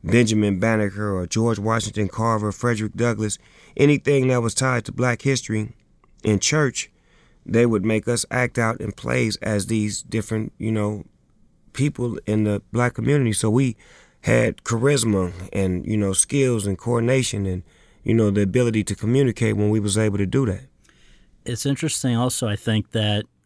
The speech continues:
Speaker 2: when you started getting into junior high and high school, you actually were around a pretty diverse group of people, right? 'Cause they, I heard they were,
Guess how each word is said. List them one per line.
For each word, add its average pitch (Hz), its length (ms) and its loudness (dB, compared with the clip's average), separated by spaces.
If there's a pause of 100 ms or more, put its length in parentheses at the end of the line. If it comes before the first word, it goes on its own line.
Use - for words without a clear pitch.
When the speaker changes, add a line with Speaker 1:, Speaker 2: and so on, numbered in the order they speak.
(120)
Speaker 2:
when 117 300 2
you 107 420 2
started 107 400 0
getting 104 500 0 (380)
into 110 260 -2
junior 117 320 2
high 107 160 0
and 104 160 0
high 139 160 2
school, 104 400 -2
you 143 160 0
actually 123 400 0
were 110 400 2 (400)
around 113 320 2
a 101 40 0
pretty 120 300 0
diverse 107 360 0
group 107 200 -2
of 95 60 -6
people, 151 260 -2
right? 117 200 2
'Cause 104 220 -4
they, 120 300 2
I 120 160 -4
heard 123 180 0
they 113 100 2
were, 107 280 2